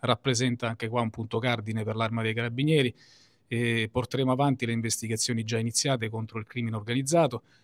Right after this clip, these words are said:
ma anche contro la criminalità comune, che forse è quella più fastidiosa per il cittadino. Come sapete, io sono arrivato da un mese, ho, eh, già lavorato, eh, in questo periodo in maniera abbastanza impegnativa per quanto riguarda il G sette con le altre forze di,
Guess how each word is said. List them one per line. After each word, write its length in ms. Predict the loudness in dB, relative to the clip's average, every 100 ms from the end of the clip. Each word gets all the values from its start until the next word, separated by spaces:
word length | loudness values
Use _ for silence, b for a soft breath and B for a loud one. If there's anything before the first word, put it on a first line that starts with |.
| b 0
ma 120 | 4
anche 400 | 4 2 0 -2
contro 300 | -2 -2 -2
la 60 |
criminalità 520 | -2 0 0 0 -2 -4
comune, 400 | -2 -2 -2 -4
che 120 | -8
forse 360 | -4 -2 -2
è 40 | -6
quella 260 | -6 -6
più 160 | -6 -10
fastidiosa 640 | -8 -8 -4 -2 -2 -2
per 120 | -4
il 60 | -4
cittadino. 600 | -4 -6 -8 -8 -10 -16 _ B B B B B
Come 200 | -4 2
sapete, 340 | 4 6 6 6
io 400 | 4 4 2 -2
sono 220 | -2 0
arrivato 320 | 2 2 2 2
da 100 | 2
un 100 | 4
mese, 640 | 4 4 2 -2 -6 -18 _ -2
ho, 260 | 0 0
eh, 460 | -2 -2 0 -2 -4
già 220 | 0 0
lavorato, 800 | 2 2 2 2 2 2 -2 -2 _ b b b -6
eh, 580 | -2 0 0 0 0 0
in 140 | -2
questo 340 | 2 2 2 2
periodo 520 | 2 4 4 2 0
in 100 | 0
maniera 320 | 0 2 0
abbastanza 600 | 0 -2 -4 -4 -6 -6
impegnativa 680 | -6 -4 -4 -2 -2 -2 -2
per 120 | -6
quanto 280 | -6 -6 -4
riguarda 460 | -4 -2 -4 -4 -8
il 80 |
G 140 | -2 0
sette 360 | 2 2 -2
con 160 | -6 -4
le 120 | -4
altre 320 | -6 -6 -10
forze 360 | -8 -6 -6 -6
di, 260 | -8 -12